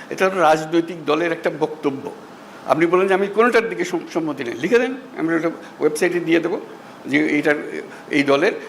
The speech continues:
তারা বলেছেন কোনোটার প্রতি সম্মতি, অথবা আমরা সব কটার প্রতি আমরা একমত হলো,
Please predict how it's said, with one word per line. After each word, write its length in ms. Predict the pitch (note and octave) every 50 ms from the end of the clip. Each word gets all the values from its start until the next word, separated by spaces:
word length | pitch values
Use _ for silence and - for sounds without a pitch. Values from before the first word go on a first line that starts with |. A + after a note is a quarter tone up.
| - - - - -
তারা 180 | - C3 D3+ D#3+
বলেছেন 380 | D3 D3 D3+ E3 D#3+ - G2+ G#2 -
কোনোটার 300 | - D3+ D#3 D3+ D#3 D3
প্রতি 200 | D3+ C#3 B2+ C#3
সম্মতি, 300 | B2+ - B2 A#2 A2+ -
অথবা 340 | - F3 B3+ B3 D4 D#4 - -
আমরা 220 | - D3+ D#3+ E3 D#3+
সব 220 | - - - A#3
কটার 200 | A#3 A#3 G#3 F#3
প্রতি 360 | E3+ E3+ D#3 D3+ D#3 D#3 C#3+
আমরা 220 | C#3+ C#3 C#3 D3+ - -
একমত 300 | D#3 C3 B2+ C3 A#2 - - - - - - - - A#2+
হলো, 220 | C3+ E3 G3+ -